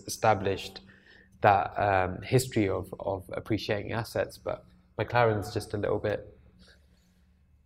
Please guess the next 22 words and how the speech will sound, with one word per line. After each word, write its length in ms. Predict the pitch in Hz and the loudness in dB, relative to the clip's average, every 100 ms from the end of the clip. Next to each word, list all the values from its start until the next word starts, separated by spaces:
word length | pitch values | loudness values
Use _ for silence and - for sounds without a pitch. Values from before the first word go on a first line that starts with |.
| - | 4
it's 160 | 135 | 6
a 40 | 151 | 8
little 200 | 127 139 | 8 8
bit 80 | 123 | 6
behind 320 | 107 143 131 | 6 6 6
in 80 | 117 | 6
the 80 | |
game, 240 | 110 110 110 | 8 6 6
but 120 | 110 | 4
they're 80 | 113 | 4
probably 280 | 147 117 110 | 4 4 0
catching 460 | 123 - - 117 | -4 -8 -8 -4
up, 260 | 120 - 110 | -4 -4 -8
no? 220 | 110 127 - - - | -6 -6 -8 -16 -8
What 120 | 120 | -2
do 60 | 127 | 2
you 60 | |
reckon? 300 | 120 120 107 - - - | 2 0 -6 -8 -10 4
I 60 | |
mean, 140 | 139 120 | 6 8
the 60 | |
Sennas, 520 | - 143 131 107 - | 6 6 6 2 -2